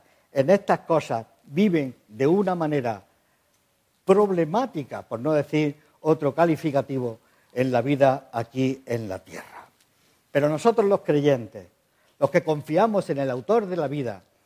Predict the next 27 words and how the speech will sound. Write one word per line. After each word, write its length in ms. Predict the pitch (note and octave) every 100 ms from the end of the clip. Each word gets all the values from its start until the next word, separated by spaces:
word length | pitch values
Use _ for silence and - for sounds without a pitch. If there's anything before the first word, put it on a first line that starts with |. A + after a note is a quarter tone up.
| _ _ _
no 240 | E3+ G#3+ C4+
estamos 380 | C4 B3 A3+ -
confiando 840 | B3 C4 F#3 A3+ G3+ F3 D3 B2 _ -
en 140 | F3
una 200 | G#3 A#3+
vida 340 | A#3+ A#3+ A#3+ - -
terrenal. 600 | A3+ G#3+ G3 A3+ A#3 A#2+ _ _ _ _ _ _ _ _ _ _ _ -
No 200 | G3+ B3
está 300 | B3 B3 A#3
hablando 480 | A3 A#3+ A#3 G#3
solo 300 | F#3 B3 A#3+
el 140 | G#3+ G3+
Señor 500 | F3+ E3+ A3+ G3+ D3 _ _ _ _ _
de 240 | D3+ G#3 G#3
que 160 | F#3
Él 220 | A3 B3 -
creó 760 | G#3+ F3+ F3 A#3+ G#3+ - _ -
esta 340 | F#3+ - E3+
tierra 460 | F#3 A#3 F#3+ E3 C#3+ -
o 120 | G3+
nos 200 | G3 G3
creó 460 | - F3 G3 A3+ -
a 100 | D#3+
nosotros, 600 | C#3+ C3 G3+ F#3 D3+ A#2 _ _ _ _
sino 320 | - A#3 B3 A3+
que 160 | A3
consiguió 880 | A3 G#3+ E3+ F#3 F3+ D4+ A#3+ D#3+